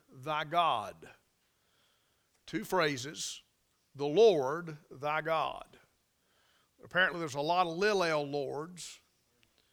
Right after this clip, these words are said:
but he's the big L Lord. And apparently there's a lot of little g gods, but he's the big G God. Uh, "Thou shalt love the Lord thy God." And then he says this,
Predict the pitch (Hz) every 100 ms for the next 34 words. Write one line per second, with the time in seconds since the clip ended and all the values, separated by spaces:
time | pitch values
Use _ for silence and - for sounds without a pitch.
0 | _ 135 147 160 180 190 160 143 131 127
1 | 123 123 170 160 _ _ _ _ _ _
2 | _ - 107 180 196 165 180 151 175 185
3 | 160 202 220 156 175 156 151 143 147 170
4 | 190 - - 143 180 175 190 233 214 147
5 | 156 135 120 104 67 - _ _ _ _
6 | _ _ _ - - _ _ _ _ -
7 | 143 160 208 202 220 214 185 196 220 220
8 | 170 202 226 214 160 156 165 147 185 185
9 | 180 156 226 175 110 127 156 151 170 226
10 | 226 - 208 208 151 160 147 131 156 -
11 | -